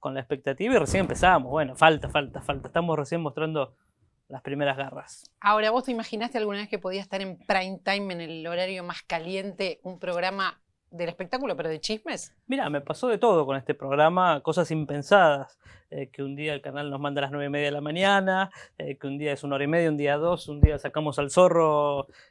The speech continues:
Speaker 1: eh, del aire, fueron pasando cosas raras todo el tiempo, así que me parece que es un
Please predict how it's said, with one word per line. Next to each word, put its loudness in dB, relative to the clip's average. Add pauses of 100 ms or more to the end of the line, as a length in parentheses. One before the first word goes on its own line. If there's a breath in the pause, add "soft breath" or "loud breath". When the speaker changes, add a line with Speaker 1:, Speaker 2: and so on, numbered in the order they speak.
Speaker 1:
eh, -10
del -2
aire, 4
fueron -2
pasando -2
cosas 0
raras 0
todo 0
el -2
tiempo, 0
así -8
que 0 (400 soft breath)
me -2
parece 0
que -4
es -8
un -6